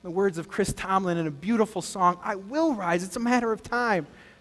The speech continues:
And as he reigns, so I will reign with him." Great job. All of the realities of Jesus' story, they're my reality.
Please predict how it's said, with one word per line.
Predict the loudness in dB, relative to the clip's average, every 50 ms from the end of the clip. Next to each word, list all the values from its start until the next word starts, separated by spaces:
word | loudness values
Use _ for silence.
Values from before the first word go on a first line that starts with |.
| _ _ _ _ _ _ _ _ _ -4
And | -2 -2 2
as | 6 6 8 8 8 8 6
he | 4 4 6 4 4
reigns, | 4 6 6 6 6 6 4 0 -2 -6 -8 -8 -8 -8 -10 -14 -20 -20 -20 -16
so | -8 0 4 4 4
I | 4 6 10 10 12 12 12 12
will | 10 8 6 2 2 2
reign | 2 4 4 6 6 4 4 2 2 0 2
with | 2 2 0 0 -4
him." | -4 -4 -4 -4
Great | -4 2 2 2 2 2
job. | 0 -2 -2 -2 -2 -6 -10 -14 -18 -20 -20 -20 -20 -20 -20 _ _ _ _ _ -4
All | -2 0 2 2 2
of | 0 0 -2
the | -4 -4
realities | -2 -2 -2 -2 -2 -2 -2 -2 0 0 0 -2 -2 -4 -6
of | -10 -10
Jesus' | -12 -8 -4 -2 -2 -4 -4 -6 -10 -10
story, | -10 -12 -12 -10 -10 -8 -8 -8 -8 -10 -12 -14 -18 -20 _ _ _ _ _ _ _ _ _ _ _ _ _ _ _ _ _ _ _ _ _ _ _ _ _ _ _ _ _ _ _ _ _ _ _ _ _ _ -2
they're | -2 0 0
my | -2 -4 -4 -4 -4
reality. | -4 -4 -4 -6 -4 -4 -6 -6 -4 -6 -6 -8 -10